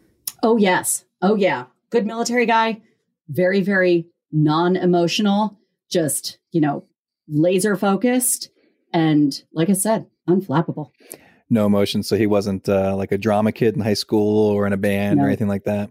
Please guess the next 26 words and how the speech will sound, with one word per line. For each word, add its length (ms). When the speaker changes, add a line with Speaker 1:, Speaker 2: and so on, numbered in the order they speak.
Speaker 1:
He 120
was 140
actually 480
in 100
a 40
band 320
in 180
college. 480
Yes, 180
he 80
was. 100
Speaker 2:
Oh, 40
he 100
was 220
in 80
a 40
Speaker 1:
He 60
was, 140
Speaker 2:
band. 160
Speaker 1:
he 160
was 220
in 60
a 40
<laughs> 0
band, 440
but, 320